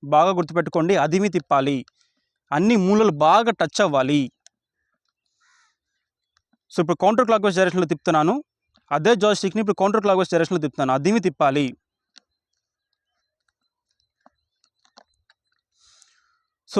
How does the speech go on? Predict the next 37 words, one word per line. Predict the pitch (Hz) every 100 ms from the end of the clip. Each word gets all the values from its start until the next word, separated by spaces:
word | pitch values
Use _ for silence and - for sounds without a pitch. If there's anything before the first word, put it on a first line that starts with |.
| 185
ఇలా | 185
తిప్పిన | 170 202 - 269
తర్వాత | 220 185 160 139 190 220 - 151
మోడ్ | 165 208 202
స్విచ్‌ని | 220 - 196
కూడా | 190
నేను | 175 196 233 - 180 151
మిడిల్‌లో | 151 196
పెట్-, | 175 175 160
మిడిల్‌లో | 160 208 180
ప్లేస్ | 175 -
చేసుకుంటాను. | 175 - 151 156 208 277 _ _ _
And | 151 180
then | 190
ఇక్కడ | 170 185
మీరు | 175 170
కానీ | 196
అబ్జర్వ్ | 156 185 165
చేస్తే | 139 185 156
గెట్ | 139 202 254
మిడ్ | 226 202
అని | 196
మీకు | 175 170
ఆప్షన్ | 165 190
కనిపిస్తుందా | 175 170 170 160 170
స్క్రీన్ | - 175 180
పైన, | 170 185 160
గెట్ | 160 170
మిడ్ | 180 160
అని, | 180 254 _ _ -
ఇప్పుడు | 156 190
నేను | 190 151
దీన్ని | 190 196
అయితే | 214
క్లిక్ | - 170
చేస్తాను. | 208 175 147 120 - _ _ _ _ _ _ _ _ _ _ _ _ _ _ _
So, | -